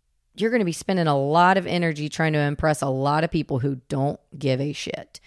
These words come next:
which goes back to my number one lesson, people care less than you think that they do. It doesn't <laughs> matter how your life looks if it feels like shit.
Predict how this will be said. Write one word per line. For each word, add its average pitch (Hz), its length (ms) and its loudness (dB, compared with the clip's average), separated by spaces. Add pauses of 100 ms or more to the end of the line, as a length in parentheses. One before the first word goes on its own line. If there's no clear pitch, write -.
(200)
which - 200 -6
goes 151 200 2
back 151 360 -2
to 143 340 -4
my 143 280 0
number 135 260 -2
one 240 220 4
lesson, 160 420 0 (240)
people 190 280 -2
care 180 220 -2
less 143 240 0
than 151 180 -4
you 147 120 -2
think 131 240 -6
that 143 120 -10
they - 120 -4
do. 131 180 -6 (2000)
It 160 80 -4
doesn't 202 320 4
<laughs> - 0 -
matter 180 540 6 (260)
how 202 180 6
your 220 220 2
life 185 360 2
looks 175 600 0 (240)
if 170 200 0
it - 200 -6
feels 165 520 0
like 151 340 -6 (100)
shit. - 440 -10